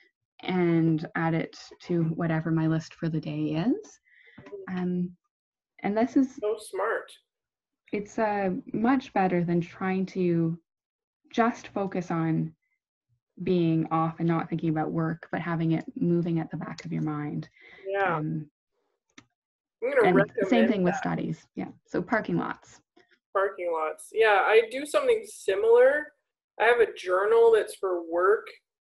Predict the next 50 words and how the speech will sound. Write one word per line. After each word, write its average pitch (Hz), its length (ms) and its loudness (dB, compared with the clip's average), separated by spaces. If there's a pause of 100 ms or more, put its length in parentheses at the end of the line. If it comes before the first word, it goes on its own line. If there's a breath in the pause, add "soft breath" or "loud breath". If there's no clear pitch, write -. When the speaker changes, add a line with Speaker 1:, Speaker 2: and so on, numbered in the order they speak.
(220)
Speaker 2:
and 196 140 2
I 190 120 4
just 208 260 -6
write 185 320 4
random 180 400 -2
stuff. 175 320 -4
I 190 100 -2
don't 202 200 -2
care, 170 400 0
like, 160 300 -4
how 170 220 0
it's 180 140 -6
stra-, 190 180 -2
it 180 280 -4
could 202 140 0
be 190 120 0
a 175 120 -4
drawing, 190 680 4
whatever, 180 500 0 (480)
and 190 120 0
I 185 100 4
just 190 240 -2 (140)
offload 190 560 0
stuff 190 320 -2
in 180 100 -4
there, 190 260 2
and 196 100 -2
then 175 100 0
I'll 175 180 0
kinda 190 180 -2
look 180 280 -2
at 165 220 -2
it 165 160 -2 (680)
at 180 160 -4
the 180 80 -8
beginning 190 340 -2
of 180 120 -4
the 175 60 0
next 170 360 -4
day 180 220 2
when 165 180 -2
I'm 165 180 -6
trying 180 220 -4
to 156 180 -4 (640)
figure 180 300 2
out 165 140 0
what 180 100 2
I'm 175 140 -4
gonna 165 200 -4
do 180 240 -4